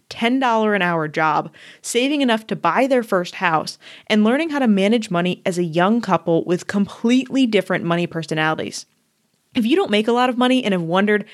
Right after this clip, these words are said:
how you can reach your goals, then this episode is for you. And if you struggle breaking out of the scarcity mindset and spending money, this episode is for you too, because Carolyn and I both know what that's like, and we get honest about it in this episode.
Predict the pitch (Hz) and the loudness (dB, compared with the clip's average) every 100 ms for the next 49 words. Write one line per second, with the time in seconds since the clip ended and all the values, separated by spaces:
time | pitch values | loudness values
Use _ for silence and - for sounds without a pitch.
0 | - - 190 196 220 220 185 185 - 175 | -20 -2 0 2 2 0 0 -2 -2 -2
1 | 165 160 196 233 - _ _ - 196 240 | 2 2 2 0 -8 _ _ -2 0 2
2 | 254 277 233 202 180 - 160 165 170 - | 0 -4 -2 0 -2 -2 -4 -2 -2 -4
3 | - _ _ _ - - 226 226 220 220 | -12 _ _ _ -20 -8 0 0 2 2
4 | 339 - 262 233 254 190 190 233 233 208 | 2 0 0 2 0 2 0 2 2 2
5 | 190 165 - - 180 180 214 180 170 175 | 0 -4 -6 0 0 2 2 2 2 2
6 | 185 214 214 190 156 - - 170 180 196 | 2 0 -2 -4 -6 -4 -2 0 2 0
7 | 170 165 196 247 - - _ 247 - 285 | 0 0 0 0 -4 -20 _ -2 2 0
8 | 262 226 220 202 - 175 165 190 - 190 | 0 -2 0 0 -2 -2 -2 -4 0 0
9 | 165 - 170 175 - 214 240 247 220 190 | 0 -4 -6 -6 -4 -2 0 2 2 2
10 | 185 160 - 202 208 170 - - 175 175 | 0 -4 -2 2 2 2 -4 -6 0 2
11 | 165 165 160 165 - 170 156 - 175 170 | 2 0 -4 -6 -2 0 0 -4 -4 -2
12 | 190 190 - 170 175 175 - 160 156 151 | 0 -2 -2 -2 0 0 -2 0 2 0
13 | - 175 170 160 175 160 - 151 120 | 0 0 0 0 -2 -2 -2 -2 -2